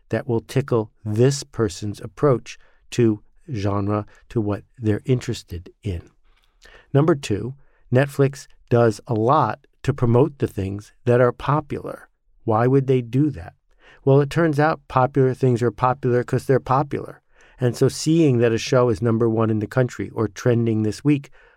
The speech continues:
appeals to many people because they don't want to be left behind. But that's not really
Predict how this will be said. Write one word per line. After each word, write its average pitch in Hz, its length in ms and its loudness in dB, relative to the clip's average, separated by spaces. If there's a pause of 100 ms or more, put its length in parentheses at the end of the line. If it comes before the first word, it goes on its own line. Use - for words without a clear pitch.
appeals 139 800 -2 (160)
to 156 140 0
many 143 340 4
people 143 480 -8 (240)
because - 380 0 (360)
they 107 200 0
don't 104 180 -4
want 101 200 -6
to 98 60 -10
be 95 160 -8
left 92 360 -12
behind. 101 500 -10 (540)
But 120 100 0
that's 139 260 2
not 131 240 0
really 113 480 2